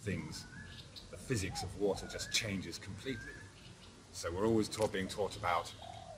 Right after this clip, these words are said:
things being pulled down to the ground through the air. The air is the medium. So here we have the ball and the coconut, and they will probably fall through the air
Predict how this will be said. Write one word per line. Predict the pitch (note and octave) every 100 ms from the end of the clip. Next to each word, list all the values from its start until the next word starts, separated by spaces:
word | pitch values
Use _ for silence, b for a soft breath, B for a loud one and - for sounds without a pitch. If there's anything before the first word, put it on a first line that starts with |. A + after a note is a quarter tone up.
| - - - - - - -
things | G#2+ F2 E2 - -
being | F#2 E2+
pulled | - A#2 G2+ F2+ - -
down | G#2 F2+ -
to | -
the | E2+
ground | A2 G#2+ F2 E2 - -
through | - - G#2+ F#2+
the | - - C3
air. | B2 F2 - - - - - - - -
The | A#2+
air | G#2+ F2+ E2+
is | D#2
the | F2
medium. | F2+ G#2+ - D#4 - - - G#5 G5 - - G1+ - - D5+ - - - - - - - - - - - - - - - - - - - -
So | D3
here | D3 D3
we | C3
have | C3 A#2 - - - - -
the | -
ball | C#3 C3+ B2+ -
and | A2
the | A#2+
coconut, | C3+ A2+ B2 A#2 - - - - -
and | G2+
they | G2+
will | G2 - - -
probably | D3+ C3+ G#2 G#2 G2+ -
fall | C3 A#2+ A2
through | - A#2+
the | G#2 G2+ G2+ -
air | C#3+ G2 F2+